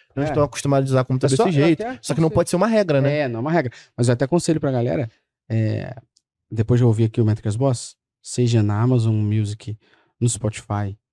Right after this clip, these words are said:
Speaker 2: ou no Google Podcasts, pro-, procura depois o Guerras Comerciais, Apple versus Microsoft, que conta um pouco dessa história, fala sobre isso. A própria Microsoft foi desacreditada também pra caralho.
Speaker 1: Sim.
Speaker 2: Então, acho que em alguns momentos existe uma parada chamada inovação,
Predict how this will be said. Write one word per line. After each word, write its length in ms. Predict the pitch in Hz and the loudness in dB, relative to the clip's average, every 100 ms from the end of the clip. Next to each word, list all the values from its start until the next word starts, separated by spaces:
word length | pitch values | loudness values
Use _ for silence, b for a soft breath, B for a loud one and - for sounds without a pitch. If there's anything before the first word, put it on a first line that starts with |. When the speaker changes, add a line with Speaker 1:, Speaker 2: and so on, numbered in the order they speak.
| _ | _
Speaker 2:
ou 140 | - 117 | -2 2
no 120 | 110 | 2
Google 300 | 110 131 117 | 2 0 -2
Podcasts, 600 | 110 104 - 131 120 - | -2 -6 -4 -4 -4 -10
pro-, 200 | - 123 - _ | -8 -8 -8 _
procura 320 | - 127 143 151 | -4 -2 0 0
depois 360 | 131 - 151 | 0 0 0
o 80 | 123 | 0
Guerras 300 | 120 135 139 | -2 -4 -4
Comerciais, 540 | - 139 - 110 110 - b b b | -4 -6 -4 -4 -4 -8 b b b
Apple 380 | - 127 - 135 | -2 -2 2 0
versus 600 | 113 120 123 - 123 113 - | 2 0 0 -4 -6 -4 -4
Microsoft, 760 | 117 113 - - 90 - - - b b | -4 -4 -6 -6 -8 -10 -16 -16 b b
que 120 | - | -14
conta 260 | 113 117 117 | -2 0 2
um 60 | 110 | 0
pouco 240 | 113 110 | -2 -2
dessa 180 | 110 104 | -4 -4
história, 400 | - 131 131 104 | -6 -2 -2 -2
fala 300 | - 107 110 | -6 -4 -4
sobre 320 | - 123 123 | -4 -4 -2
isso. 160 | 110 - b b | -2 -6 b b
A 80 | - | -8
própria 280 | 113 160 160 | -4 -4 -4
Microsoft 500 | 131 110 - 98 - | -4 -4 -2 -6 -6
foi 140 | - | -8
desacreditada 680 | 107 110 110 104 117 117 107 | -6 -6 -8 -12 -12 -16 -16
também 260 | 101 98 101 | -18 -20 -20
pra 120 | 101 | -20
caralho. 280 | 90 90 90 _ - | -20 -20 -20 _ -4
Speaker 1:
Sim. 240 | 123 156 | 0 0
Speaker 2:
Então, 160 | 113 123 | -4 -8
acho 100 | 123 | -8
que 120 | 147 | -10
em 180 | 131 147 | -8 -6
alguns 260 | 131 165 | -4 -6
momentos 640 | 160 131 120 143 120 101 - _ _ _ | -6 -6 -4 -6 -8 -14 -18 _ _ _
existe 280 | 117 127 147 | -6 -6 -6
uma 60 | 143 | -6
parada 240 | 123 123 | -2 -2
chamada 280 | 117 110 117 - | -2 -4 -4 -4
inovação, 880 | 233 226 165 139 120 - 170 127 | -4 -2 -4 -4 -6 -6 -4 -4